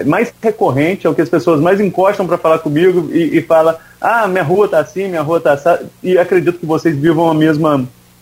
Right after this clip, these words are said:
a mesma experiência, e os agentes políticos do governo devem ter a mesma experiência também, mas nem todos podem falar, né? Então, é, é, a diferença é essa, a gente fala aqui, é, é, tranquilamente sobre o que tá acontecendo, e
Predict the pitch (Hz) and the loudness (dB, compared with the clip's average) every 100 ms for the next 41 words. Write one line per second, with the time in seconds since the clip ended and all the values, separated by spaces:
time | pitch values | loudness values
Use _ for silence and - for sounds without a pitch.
0 | _ _ - 143 156 160 151 160 143 135 | _ _ -4 0 2 2 0 0 2 2
1 | 170 190 - - - 269 285 214 208 - | 0 -2 -8 -18 -2 2 2 2 -2 -2
2 | 190 170 185 160 185 156 180 202 208 208 | -2 -2 -4 -2 0 2 0 2 2 2
3 | 226 208 _ _ - 190 196 175 185 196 | -2 -6 _ _ -2 0 2 2 0 0
4 | - 175 165 165 170 - 208 151 147 127 | -2 0 0 0 -2 -2 0 2 2 0
5 | - - - 151 170 185 180 165 180 165 | -4 -16 -6 -2 0 2 0 0 -2 -2
6 | 170 196 160 135 123 123 127 131 135 143 | 0 2 4 2 2 -2 -4 0 0 2
7 | 151 147 147 143 139 131 160 156 147 151 | 0 0 0 0 0 -2 0 2 0 2
8 | 160 127 147 135 143 - 156 151 156 160 | 0 0 0 -2 -2 -2 0 2 0 -2
9 | 170 - _ _ _ _ - 143 147 143 | -2 -6 _ _ _ _ -2 0 2 2
10 | 143 139 196 196 202 160 170 170 165 175 | 2 0 -2 0 0 2 -2 -2 -4 -2
11 | 151 151 160 156 170 202 233 - - _ | -2 -2 -2 -2 0 -2 -2 -14 -20 _
12 | 214 285 | 0 2